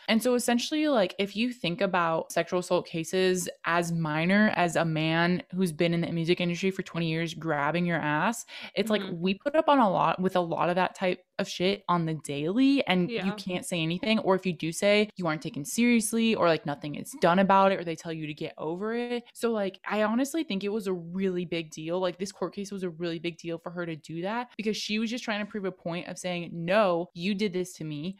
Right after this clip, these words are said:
Speaker 1: you're in the wrong," and, like, literally went to court, had to sit there on trial and do this. And there's, like, some quotes from here that are, like, really, when asked for her reaction on learning what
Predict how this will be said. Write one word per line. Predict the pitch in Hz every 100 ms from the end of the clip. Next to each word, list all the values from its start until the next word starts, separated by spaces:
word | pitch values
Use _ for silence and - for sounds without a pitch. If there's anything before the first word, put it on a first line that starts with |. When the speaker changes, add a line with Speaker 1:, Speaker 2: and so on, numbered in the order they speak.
| _
Speaker 1:
you're | 175 185 220
in | 214
the | 160
wrong," | 151 147 156 202 - -
and, | 185 185 160 - -
like, | 202 196
literally | 202 214 247 269 294
went | 247 214 214
to | 254
court, | - 208 202 -
had | 202 202
to |
sit | - 233
there | 233 -
on | 196 196
trial | 214 - 214 202 -
and | 190 175
do | 202
this. | 180 156 175 - -
And | 202
there's, | 214 220
like, | 233
some | - 226
quotes | - 208 -
from | 294
here | 247 190
that | 185
are, | 185
like, | 190 190 185
really, | 180 175 208 247 233 220 208 - -
when | 220 -
asked | - 190 196
for | 262
her | 240 247
reaction | 196 165 165 220 -
on | 185 175
learning | 165 180 202 214
what | 185 170 160